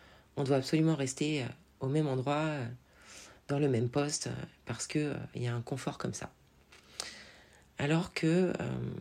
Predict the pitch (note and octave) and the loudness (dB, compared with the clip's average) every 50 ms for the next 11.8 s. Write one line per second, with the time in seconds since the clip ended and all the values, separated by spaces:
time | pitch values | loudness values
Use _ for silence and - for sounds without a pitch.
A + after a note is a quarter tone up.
0 | - - - - _ _ _ _ _ _ _ _ _ _ _ _ _ _ _ _ | -8 -10 -10 -14 _ _ _ _ _ _ _ _ _ _ _ _ _ _ _ _
1 | _ _ _ - _ _ _ _ _ _ _ _ _ C#3+ C#3+ C#3+ D3 C#3 C#3 C#3 | _ _ _ -20 _ _ _ _ _ _ _ _ _ -4 -2 -2 0 0 0 0
2 | C3+ - _ _ _ _ - E3+ E3+ E3+ E3 E3 E3 E3+ E3 - - - C#3+ - | -2 -6 _ _ _ _ 4 6 8 8 8 8 6 4 4 0 -4 -6 -6 -4
3 | - - - C#3+ B2+ - - B2 A#2+ - _ _ _ _ _ _ _ _ _ _ | -4 -4 -4 -4 -4 -4 -6 -8 -8 -10 _ _ _ _ _ _ _ _ _ _
4 | _ - C3 B2+ A#2 A#2+ C3 B2+ B2 A#2 A2+ A2+ A#2 A#2 - - B2 A#2+ - - | _ -6 -4 -2 0 0 -2 -2 -2 -4 -4 -4 -4 -6 -4 -6 -6 -6 -6 -6
5 | B2 A#2+ A#2+ B2 - - - C#3 C3+ C3 - - - - _ _ _ _ _ _ | -6 -6 -6 -6 -6 -4 -4 -2 -2 -4 -6 -10 -12 -12 _ _ _ _ _ _
6 | _ - - - - - - - - - - - - - - - - - - - | _ -20 -20 -20 -18 -16 -16 -16 -16 -18 -18 -20 -20 -20 -20 -20 -20 -20 -20 -20
7 | - - - - _ _ _ - C#3+ - F#3+ G#3+ - - - - - - C#3+ C#3+ | -20 -20 -20 -20 _ _ _ -12 -4 0 0 0 0 -2 -4 -4 -2 -2 0 0
8 | C#3 D#3 F#3 G3+ G3 E3+ D3 C3 B2+ B2 B2+ B2+ - _ _ _ _ _ _ _ | 2 2 2 2 2 0 -2 -2 -4 -6 -6 -8 -10 _ _ _ _ _ _ _
9 | _ - - - - _ _ _ _ - _ _ _ _ _ _ _ _ _ _ | _ -20 -20 -20 -20 _ _ _ _ -20 _ _ _ _ _ _ _ _ _ _
10 | _ _ _ _ _ _ _ _ _ _ _ _ _ _ _ - - - - E3 | _ _ _ _ _ _ _ _ _ _ _ _ _ _ _ -8 -8 0 4 4
11 | G3 F#3+ F3 C3+ D#3 D#3 D#3 D3+ C#3+ - C#3 C3+ C3+ B2+ B2 B2+ | 6 6 8 6 6 4 4 2 2 2 2 2 2 2 0 -2